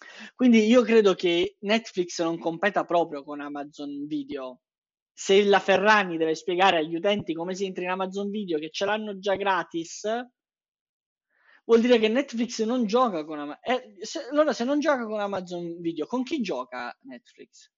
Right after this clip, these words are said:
Gioca con Fortnite. Gioca con chi lavora su quel ritaglio di tempo che è mezz'ora, un'ora, due ore, tre ore, cinque ore, dieci ore al giorno, che si chiama intrattenimento.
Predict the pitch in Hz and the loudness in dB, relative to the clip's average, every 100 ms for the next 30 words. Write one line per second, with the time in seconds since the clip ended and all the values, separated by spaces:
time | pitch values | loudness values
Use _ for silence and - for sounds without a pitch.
0 | _ _ _ _ _ _ _ 170 190 180 | _ _ _ _ _ _ _ 2 4 4
1 | 170 156 - 214 - - 127 107 - _ | 0 -2 4 4 4 -4 -12 -12 -16 _
2 | _ _ _ _ _ _ _ _ - - | _ _ _ _ _ _ _ _ -20 -10
3 | 170 175 269 294 302 311 320 311 - _ | 0 6 8 8 4 2 2 2 -4 _
4 | _ _ 233 220 202 - 247 226 156 - | _ _ 8 8 6 -2 0 2 0 -6
5 | _ _ _ _ 175 190 190 185 220 185 | _ _ _ _ 6 6 6 6 6 8
6 | 156 156 175 240 269 _ _ - 233 - | 4 2 0 -2 -8 _ _ -6 -6 -4
7 | - 226 220 214 285 311 247 185 170 185 | 4 6 6 2 0 2 0 -2 -2 -2
8 | 160 143 147 160 160 165 165 160 175 202 | -2 -6 -8 -6 -6 -4 -6 -6 0 2
9 | 160 143 143 151 196 208 160 147 160 208 | 2 0 -2 -4 -2 0 0 -2 -4 2
10 | 202 160 147 - 208 196 156 147 - 254 | 4 4 -4 0 4 4 2 -2 0 2
11 | 240 190 180 156 165 190 262 240 - 170 | 2 0 0 0 -2 -6 -4 -4 -4 -2
12 | 165 156 156 156 160 208 254 - _ _ | -2 -4 -4 -6 -6 -8 -8 -12 _ _
13 | _ _ _ _ _ - 233 220 254 262 | _ _ _ _ _ -6 -4 -2 -2 -2
14 | 240 220 - 180 139 123 127 131 | -4 -6 -6 -8 -8 -12 -16 -18